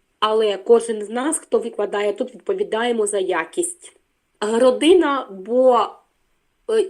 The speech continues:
і до війни, а навіть за часів війни ми відчули, що дійсно ми родина, бо ми зблизилися. Ми,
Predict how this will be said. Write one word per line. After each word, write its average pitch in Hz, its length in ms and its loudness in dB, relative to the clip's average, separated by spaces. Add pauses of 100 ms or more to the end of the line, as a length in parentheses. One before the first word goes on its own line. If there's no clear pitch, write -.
і 294 140 2
до 262 200 2
війни, 220 600 0
а 202 100 -4
навіть 208 320 -2
за 196 80 -6
часів 277 460 0
війни 233 380 -2
ми 233 180 -4
відчули, 247 500 -8
що 226 200 -8 (180)
дійсно 220 400 -6 (160)
ми 208 160 -6
родина, 220 340 -4
бо 208 180 -2
ми 226 320 -2
зблизилися. 175 880 -6
Ми, 233 320 -4